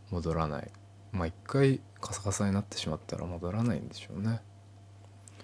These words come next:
で、そういう時に少しだけ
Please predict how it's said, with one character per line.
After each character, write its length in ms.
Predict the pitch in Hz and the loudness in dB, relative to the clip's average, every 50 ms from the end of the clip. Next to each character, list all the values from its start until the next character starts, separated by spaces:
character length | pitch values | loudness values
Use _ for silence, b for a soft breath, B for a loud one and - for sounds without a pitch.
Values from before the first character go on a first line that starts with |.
| B B B B B B B B B B B B - - - - - - - - - - - | B B B B B B B B B B B B -20 -20 -20 -20 -20 -20 -20 -20 -20 -16 -10
で、 80 | - 101 | -8 -4
そ 160 | - - 117 | 0 2 4
う 20 | 117 | 4
い 20 | |
う 20 | 117 | 4
時 260 | 123 143 135 - 151 | 4 2 2 4 4
に 260 | 151 160 160 156 - - - - - - - - - | 6 6 6 4 2 -2 -14 -20 -20 -20 -20 -16 -12
少 220 | - - - - | -10 -6 -4 -2
し 140 | 101 - - 104 | -2 0 2 2
だ 100 | 101 98 | 2 4
け 220 | - 131 135 - | 4 4 2 2